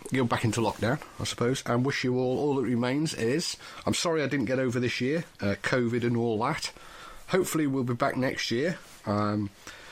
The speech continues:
to meet you all at Spirit Quest and some of the other events with, um, my co-host, Mister New England's own Van Helsing,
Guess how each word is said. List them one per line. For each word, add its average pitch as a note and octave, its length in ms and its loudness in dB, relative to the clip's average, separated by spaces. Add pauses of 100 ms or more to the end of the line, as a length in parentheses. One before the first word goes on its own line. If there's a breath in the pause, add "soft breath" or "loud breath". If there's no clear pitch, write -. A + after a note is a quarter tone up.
(380 loud breath)
to A2+ 440 0 (720)
meet A2+ 220 2
you A2+ 180 2
all B2 260 0
at A2+ 140 0
Spirit - 400 0
Quest C3 380 -2
and F#2+ 160 -2
some A2 180 2
of G#2 60 0
the A2 120 2
other A2 160 0
events A2 600 -2
with, G2 420 0
um, G2 400 0
my G#2 160 2
co-host, A#2+ 640 0 (640 loud breath)
Mister G2 540 2
New A2 160 4
England's G#2+ 360 2
own G#2+ 380 2
Van G2 320 2
Helsing, G#2+ 480 0